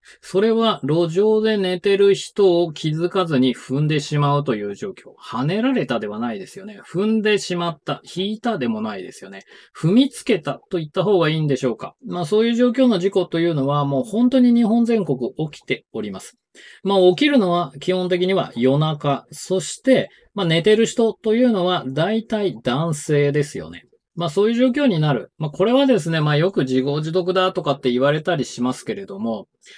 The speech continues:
やはりね、まあ、酔っ払ってるケースが非常に多くなってきますので、まあ、お酒を飲むのはほどほどにしてください。まあ、そういうのがですね、まあ、数字上とかも出ておりますし、まあ、世界と比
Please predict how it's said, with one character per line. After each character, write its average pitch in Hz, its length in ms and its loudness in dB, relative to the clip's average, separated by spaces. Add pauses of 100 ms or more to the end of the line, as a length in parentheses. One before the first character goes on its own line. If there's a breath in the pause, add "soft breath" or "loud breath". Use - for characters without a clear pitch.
(100)
や 185 80 -2
は 240 60 2
り 247 80 4
ね、 160 160 2
ま 151 100 2
あ、 143 40 4
酔 143 220 4
っ 151 60 -4
払 220 220 2
っ 233 60 0
て 262 120 4
る 254 100 2
ケ 277 140 4
ー 247 40 2
ス 185 100 -6
が 151 80 0
非 135 220 -2
常 175 200 0
に 202 80 -2
多 202 240 0
く 165 140 -2
な 135 140 2
っ - 40 -8
て 110 140 -4
き 117 100 -8
ま 113 100 -4
す 113 140 -10
の 98 140 -12
で、 107 280 -6
ま 117 120 -4
あ、 113 60 -12
お 120 120 -8
酒 190 320 -2
を 269 80 2
飲 277 180 2
む 294 140 0
の 180 160 2
は 185 140 0
ほ 139 180 -4
ど 175 160 -2
ほ 196 140 0
ど 208 140 -2
に 214 140 -2
し - 80 -16
て 208 140 -2
く 208 100 -4
だ 208 140 0
さ 202 220 -4
い。 - 80 -12 (280 soft breath)
ま 175 100 -4
あ、 - 20 -6
そ 240 180 4
う 294 60 2
い - 20 0
う - 20 0
の 302 100 0
が 196 100 4
で 156 100 0
す 151 100 -8
ね、 160 120 -2
ま 156 120 -4
あ、 151 40 -4
数 196 260 -2
字 214 160 -6
上 240 220 2
と 254 100 0
か 233 140 0
も 151 200 -4
出 160 140 0
て 185 240 0
お 147 120 -2
り 151 120 0
ま 156 140 -2
す 135 160 -4
し、 113 440 -6
ま 147 100 -4
あ、 147 40 -4
世 240 160 -2
界 302 220 -4
と 247 100 -2
比 214 140 -4